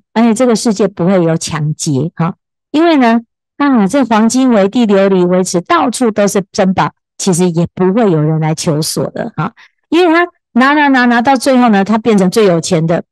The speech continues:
那最有钱了之后，他就不会再贪心了。那不会再贪心的时候呢，哎，他就得度了哈。所以菩萨是很，很有智慧，他知道呢，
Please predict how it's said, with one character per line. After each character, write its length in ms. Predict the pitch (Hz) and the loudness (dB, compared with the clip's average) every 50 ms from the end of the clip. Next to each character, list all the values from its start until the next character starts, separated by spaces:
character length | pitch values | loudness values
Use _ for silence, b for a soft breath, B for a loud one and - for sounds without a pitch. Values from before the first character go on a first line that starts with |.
| _ _ _ - | _ _ _ -4
那 80 | 262 | -4
最 180 | 254 - 320 285 | -2 0 2 2
有 80 | 233 202 | 2 2
钱 180 | 185 - 180 | 0 0 0
了 120 | 180 175 170 | 0 -2 0
之 100 | - 220 | 0 0
后， 100 | 214 208 | 0 0
他 140 | 208 226 | -2 -2
就 140 | 240 226 220 | -2 -2 -4
不 200 | 185 - 185 175 | -4 -4 -4 -2
会 160 | 180 226 214 | 0 0 0
再 240 | 185 - 214 180 - - _ _ _ | 0 -2 -2 -2 -2 -6 _ _ _
贪 260 | - - 180 175 170 | -8 -4 -4 -2 -2
心 380 | 175 - - - 175 160 156 160 | -2 -2 -2 -2 -2 0 0 -2
了。 120 | 156 151 - _ _ _ _ _ _ | -2 -4 -6 _ _ _ _ _ _
那 140 | - 339 - | -4 -4 -2
不 120 | - 285 | 0 0
会 80 | 311 311 | 2 2
再 120 | 320 311 | 2 0
贪 220 | 247 269 277 269 | 0 0 0 2
心 160 | 247 240 262 254 | 2 2 2 2
的 120 | 240 220 | 2 0
时 200 | 196 - - 190 | 0 0 0 0
候 140 | 202 214 208 | 0 2 2
呢， 180 | 196 180 180 - _ _ _ _ - | 2 0 -2 -4 _ _ _ _ -4
哎， 300 | - 220 240 269 302 - _ _ _ _ _ _ | 0 0 0 0 -2 -4 _ _ _ _ _ _
他 80 | - 320 | -4 -2
就 140 | 330 349 339 | 0 0 -2
得 340 | 339 - 233 202 180 220 247 | -2 -2 0 0 2 0 0
度 160 | 233 - 359 359 330 277 | 0 2 2 4 4 4
了 280 | 208 180 165 156 - - | 2 2 0 0 -2 -4
哈。 180 | - - - - b b b b _ _ - | -6 -8 -8 -8 b b b b _ _ -6
所 140 | - 370 381 | 0 0 2
以 60 | 349 | 2
菩 240 | 247 - - 233 240 | 0 0 -2 -2 0
萨 480 | 233 330 311 277 226 196 196 - 220 | 0 0 0 2 0 0 0 -2 -4
是 400 | 214 - - - 294 269 247 - _ - | -8 -8 -6 -2 -2 -2 -2 -4 _ -6
很， 340 | - 196 196 185 185 180 - _ | -4 -2 0 0 -2 -4 -6 _
很 200 | - 185 220 240 | -4 0 0 2
有 100 | 254 202 | 2 0
智 320 | 175 - - - 226 196 175 | 0 -2 -2 -2 0 0 0
慧， 360 | - 202 185 170 147 - - _ _ _ _ _ | 2 2 0 0 0 -4 -8 _ _ _ _ _
他 260 | - - 254 269 277 254 - | -4 -2 0 0 0 -2 -6
知 280 | - - - 233 240 233 | -8 -6 -2 -2 -2 0
道 280 | 226 254 240 214 185 170 | 0 0 0 2 0 0
呢， 240 | 170 165 165 170 | 0 0 -2 -2